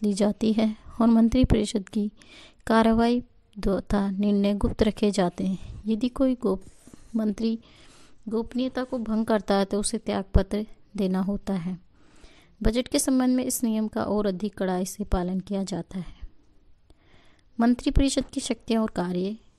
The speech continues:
यद्यपि संविधान के अनुच्छेद एक सौ तिरसठ में मंत्रिपरिषद का कार्य राज्यपाल को सहायता और परामर्श देना ही बताया गया है, किंतु वास्तविक स्थिति इसके विपरीत ही है।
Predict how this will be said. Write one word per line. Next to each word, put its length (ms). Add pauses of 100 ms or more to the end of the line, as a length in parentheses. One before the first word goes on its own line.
(340)
यद्यपि 300
संविधान 500
के 160
अनुच्छेद 480
एक 200
सौ 260 (1000)
तिरसठ 420
में 60
मंत्रिपरिषद 720
का 160
कार्य 340
राज्यपाल 640
को 180
सहायता 520
और 200
परामर्श 560
देना 300 (460)
ही 100
बताया 400
गया 220
है, 240 (560)
किंतु 280
वास्तविक 560
स्थिति 440
इसके 300
विपरीत 400 (160)
ही 140
है। 260